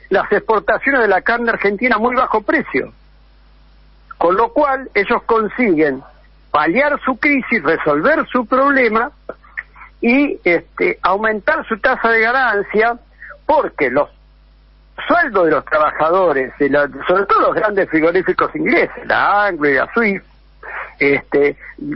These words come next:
y lo, los sueldos de los trabajadores eran bajísimos. Y los frigo-, los pequeños frigoríficos nativos que existían en la zona se van a la lona.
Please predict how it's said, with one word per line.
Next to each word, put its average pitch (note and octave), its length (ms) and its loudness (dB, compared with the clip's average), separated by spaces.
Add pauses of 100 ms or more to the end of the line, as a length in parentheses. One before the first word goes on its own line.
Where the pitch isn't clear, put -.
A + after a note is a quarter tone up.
y C#3+ 1000 4
lo, D3 340 2
los C#3+ 240 -2
sueldos D#4 300 2
de - 20 2
los G#3+ 120 0
trabajadores B3 480 0
eran G3 300 0
bajísimos. - 680 -6 (680)
Y E3 120 2
los G3 180 4
frigo-, A3 360 0
los E3 140 -2
pequeños C#4+ 480 0
frigoríficos A3+ 600 0
nativos G#3 520 0
que - 100 -4
existían - 480 -2
en A#3 100 0
la A#3+ 160 0
zona C#4 360 2
se C3 80 -2
van D3 140 2
a F#3 120 2
la C#3 100 0
lona. C#3+ 340 -2